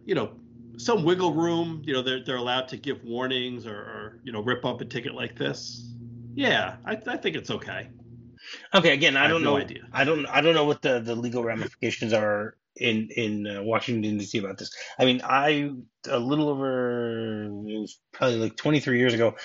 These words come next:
Speaker 2: I was a police officer here in Israel for, for, for a few months. It was a, just for six months before I, before I had enough of it. But, but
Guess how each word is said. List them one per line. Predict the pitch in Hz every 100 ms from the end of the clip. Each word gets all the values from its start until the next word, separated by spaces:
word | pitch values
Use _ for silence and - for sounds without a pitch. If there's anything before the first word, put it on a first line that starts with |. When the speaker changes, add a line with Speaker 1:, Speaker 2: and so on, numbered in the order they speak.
| - -
Speaker 2:
I | 135
was | 135 123
a |
police | 123 131 113
officer | 123 117 117 104
here | 123
in | 110
Israel | 117 117 110
for, | - 110 104 _ _ _
for, | - 117 113 110
for | - 110 98 - _
a | -
few | - 160
months. | 123 98 -
It | 113
was | 117
a, | 107 _ -
just | 113
for | -
six | 120 120 -
months | 107 -
before | 110 98 110 104
I, | 104 - - 135
before | 131 143
I |
had | 139
enough | 120 120 -
of | 95
it. | 92 _
But, | 131 120 - _ - _ _ _ _ -
but | 110 107